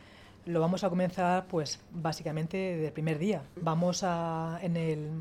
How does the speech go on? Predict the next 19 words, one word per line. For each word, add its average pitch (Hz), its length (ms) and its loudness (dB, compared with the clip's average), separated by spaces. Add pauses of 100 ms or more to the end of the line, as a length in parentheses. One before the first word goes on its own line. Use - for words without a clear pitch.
(120)
en 175 140 -4
el 165 100 0
Museo 165 300 2
Arqueológico, 190 560 0 (200)
<clears throat> 185 200 0
en 170 80 0
la 165 80 2
sala 175 180 2
de 170 40 2
exposiciones, 202 680 2 (500)
vamos 170 300 0
a 165 200 2
inaugurar 170 520 4
una, 156 640 0
la 156 60 0
exposición 160 440 -2
de 165 80 2
Paco 156 220 0
Sáez, 190 340 0